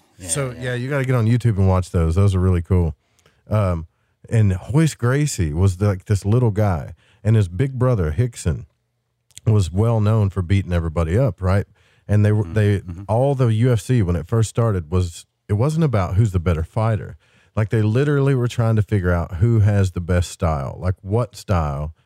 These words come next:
Speaker 2: of martial art
Speaker 1: Okay.
Speaker 2: is the best. And they went to prove that Brazilian Jiu-Jitsu, because they have this legacy with his father, you know, they went to prove
Speaker 1: course,
Speaker 2: that
Speaker 1: yeah.
Speaker 2: Brazilian Jiu-Jitsu was the best, and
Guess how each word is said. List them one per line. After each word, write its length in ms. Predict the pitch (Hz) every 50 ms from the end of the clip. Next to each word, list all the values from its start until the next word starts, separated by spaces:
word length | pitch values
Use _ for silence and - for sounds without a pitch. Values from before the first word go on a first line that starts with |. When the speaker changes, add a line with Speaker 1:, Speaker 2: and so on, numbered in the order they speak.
| _ _ _ _ _ -
Speaker 2:
of 140 | 92 95
martial 460 | 87 95 95 95 98 92 - 98 87 85
art 240 | 85 80 73 -
Speaker 1:
Okay. 80 | - 87
Speaker 2:
is 120 | 87 82
the 80 | - 87
best. 480 | 80 92 104 95 76 - - - _ _ _ _ _ _ _ _ _
And 300 | - 101 104 98 95 85
they 160 | 104 110 147
went 260 | 165 156 147 120 107 -
to 100 | - 87
prove 480 | - 95 82 73 69 71 80 95 98 98 101 -
that 220 | - 104 101 90
Brazilian 500 | 92 101 98 90 104 104 104 101 98 95
Jiu-Jitsu, 720 | 92 87 92 87 80 107 131 127 - - 87 76 73 76
because 260 | 76 87 95 - 101 87
they 80 | 95
have 120 | 98 92 82
this 220 | 92 95 92 - 98
legacy 500 | 92 101 120 120 117 98 - 80 78 73
with 160 | 73 80 76
his 140 | 87 90 -
father, 400 | - 107 110 107 98 69 65 69
you 100 | 67 76
know, 160 | 82 82 85 - _ _ _ _ -
they 180 | - 95 110 113
went 200 | 127 135 131 123
to 80 | 127 104
prove 260 | - 127 147 143 117 82
Speaker 1:
course, 40 |
Speaker 2:
that 60 | 82 82
Speaker 1:
yeah. 60 | 71
Speaker 2:
Brazilian 420 | 85 101 95 101 113 113 107 107 98
Jiu-Jitsu 580 | 95 98 98 107 131 113 98 - 98 85 78
was 340 | 73 82 92 95 98 92 87
the 80 | - 85
best, 360 | 80 107 120 113 98 - -
and 240 | 92 90 87 85